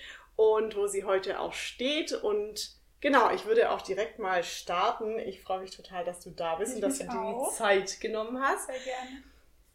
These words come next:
Speaker 1: Stell dich doch einfach mal ganz kurz vor.
Speaker 2: Genau. Also ich bin Lena, ähm, wie du schon gesagt hast, einunddreißig, ähm, bin jetzt seit circa zwei Jahren auch, äh, in schönen München.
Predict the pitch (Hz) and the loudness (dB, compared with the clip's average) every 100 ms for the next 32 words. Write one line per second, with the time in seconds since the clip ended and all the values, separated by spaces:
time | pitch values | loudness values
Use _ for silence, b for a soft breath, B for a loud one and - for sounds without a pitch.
0 | _ _ - 294 320 - 202 202 196 180 | _ _ 8 10 10 6 2 0 -2 -4
1 | 175 165 - 175 - 170 - - _ _ | -4 -8 -10 -10 -10 -10 -10 -12 _ _
2 | - 285 214 226 B B B B B B | -6 -4 -4 -8 B B B B B B
3 | B B - 254 233 - 233 370 440 403 | B B -6 -6 -6 -6 -2 0 4 2
4 | 415 - 262 240 233 233 233 220 262 269 | 0 -4 -2 -2 -2 -6 -8 -4 -4 -4
5 | 277 - 269 269 254 247 247 277 294 302 | -6 0 0 2 -2 0 2 2 0 -6
6 | 302 302 - 254 240 240 233 233 233 233 | -8 -8 -6 -2 -2 -2 -4 -4 -6 -10
7 | B _ 247 240 233 233 220 214 214 214 | B _ 2 2 0 0 2 4 4 2
8 | - _ _ _ - 269 262 233 - 220 | -10 _ _ _ -6 -2 -2 -4 0 0
9 | 226 240 254 233 233 - 226 226 226 226 | 0 -2 -6 -6 -8 -8 -8 -6 -6 -6
10 | 226 226 226 226 233 226 240 320 359 320 | -10 -12 -12 -10 -8 -4 -2 -2 -4 -8
11 | 311 311 | -10 -12